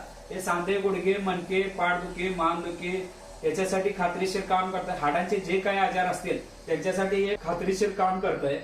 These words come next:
त्याच्यानंतर पुढच्या आयुर्वेदिक प्रॉडक्ट विषयी मी तुम्हाला माहिती सांगणार आहे. हे मुक्तब म्हणून आहे.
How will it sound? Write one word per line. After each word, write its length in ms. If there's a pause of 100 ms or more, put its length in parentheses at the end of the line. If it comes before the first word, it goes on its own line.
(200)
त्याच्यानंतर 460
पुढच्या 380
आयुर्वेदिक 400
प्रॉडक्ट 300
विषयी 240
मी 120
तुम्हाला 320
माहिती 280
सांगणार 360
आहे. 200 (420)
हे 100
मुक्तब 520
म्हणून 240
आहे. 160